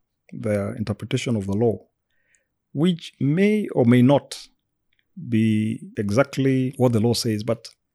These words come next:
in fairness, if you're judging the three arms, you would, uh, be more understanding if you appreciate that, uh,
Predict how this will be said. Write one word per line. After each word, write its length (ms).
in 120
fairness, 560
if 180
you're 100
judging 640
the 160
three 260
arms, 540
you 160
would, 300
uh, 240
be 200
more 220
understanding 540
if 120
you 60
appreciate 500
that, 260
uh, 220